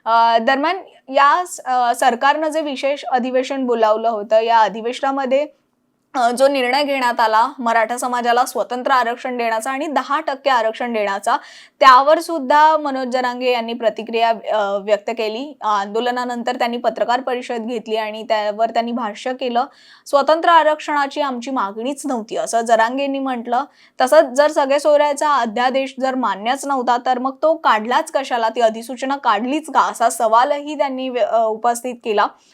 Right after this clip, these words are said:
तसंच, अ, त्यांनी असंही म्हटलंय की, अ, या, हा जो विधेयक आहे यावरून त्यांनी हे टीकास्त्र डागलं.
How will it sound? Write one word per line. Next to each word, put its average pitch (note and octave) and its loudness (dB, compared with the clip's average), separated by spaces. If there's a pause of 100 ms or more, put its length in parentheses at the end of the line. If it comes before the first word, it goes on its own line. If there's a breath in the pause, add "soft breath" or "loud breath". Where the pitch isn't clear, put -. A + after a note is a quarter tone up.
(300 soft breath)
तसंच, D#4 6 (100)
अ, B3+ 4 (580)
त्यांनी C#4+ -2
असंही D4 -2
म्हटलंय C4 -2
की, C#4+ -8
अ, A3+ 0
या, B3 0 (260)
हा A#3+ 0
जो C4+ 2
विधेयक C4 2
आहे A3+ 0
यावरून G#3+ -2
त्यांनी B3 0
हे B3+ -2
टीकास्त्र A#3 -2
डागलं. A3 0